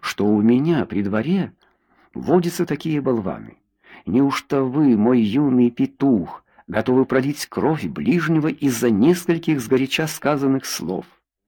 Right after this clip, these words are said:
Я не могу позволить, чтобы меня оскорбляли. Ах, вот как! Значит, гнев государыни для вас ничего не значит. Учтите, негодный мальчишка, если вы намерены жить при дворе,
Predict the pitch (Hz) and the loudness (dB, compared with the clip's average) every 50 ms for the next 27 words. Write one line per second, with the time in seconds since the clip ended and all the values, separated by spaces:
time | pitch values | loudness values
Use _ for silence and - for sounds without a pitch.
0 | _ - - - - - - - 110 107 - 110 113 110 110 113 123 120 - 127 | _ -20 -20 -18 -18 -16 -10 -6 -6 -4 -2 0 0 0 0 0 -2 -2 0 -2
1 | 127 110 98 104 85 95 104 117 127 127 131 131 - - - 123 120 127 123 117 | -2 -2 -2 -6 -4 0 2 2 2 2 0 -2 -4 -4 -4 -2 0 2 2 2
2 | 117 127 - - - - - - 123 113 113 113 95 85 64 58 62 60 - _ | 2 2 0 -2 -6 -12 -10 -8 -8 -6 -6 -6 -6 -6 -8 -10 -12 -14 -16 _
3 | _ _ - - - - - 117 113 - - 127 117 127 165 196 202 185 160 - | _ _ -20 -20 -18 -8 -6 -4 -2 -2 -2 -4 -4 -2 0 2 2 0 0 -4
4 | - - - 78 67 58 - - _ _ _ _ _ _ _ _ _ - - - | -10 -12 -12 -12 -12 -12 -16 -20 _ _ _ _ _ _ _ _ _ -20 -20 -16
5 | - - 95 131 156 156 147 127 - 87 92 98 127 175 175 135 107 107 - - | -14 -6 -4 -4 -2 -2 -4 -6 -6 -4 0 2 4 4 2 2 0 -4 -4 -4
6 | - 98 73 80 73 71 76 82 101 117 139 175 202 - - _ - - - - | -8 -8 -8 -8 -10 -8 -6 -4 -4 -2 -2 -2 -4 -4 -8 _ -20 -20 -16 -12
7 | - 78 101 110 127 - - - 92 117 113 - - 196 214 240 202 139 98 85 | -8 -4 -2 -2 -2 -4 -4 -2 -2 -2 0 0 0 0 2 2 2 0 0 -4
8 | 80 80 82 69 62 - - - - _ _ _ _ _ _ _ _ - - - | -6 -8 -10 -10 -10 -12 -14 -16 -16 _ _ _ _ _ _ _ _ -10 -8 -8
9 | - - - 180 180 180 - - - - - - _ _ - 113 117 123 123 113 | -8 -8 -4 -4 -4 -4 -4 -8 -8 -8 -8 -12 _ _ 0 4 4 4 4 2
10 | 104 107 117 135 131 135 131 127 127 123 123 117 113 - - 107 - - - - | 2 2 0 0 0 0 0 0 0 0 -2 -4 -4 -6 -6 -4 -4 -6 -6 -8
11 | - - _ _ - - - - - - _ 73 73 90 156 180 170 - - 165 | -14 -14 _ _ -20 -20 -20 -20 -20 -14 _ -10 -4 2 2 2 2 2 0 0
12 | 139 151 147 147 147 147 139 120 113 110 107 107 107 104 95 92 - 143 135 101 | 0 2 2 2 2 4 4 4 4 4 4 4 2 0 -2 -2 -2 0 0 -2
13 | - - - - - - 110 107 - 170 156 147 71 - 147 185 180 | -2 -6 -14 -14 -8 -2 -2 -2 -2 -2 -6 -6 -4 0 0 0 0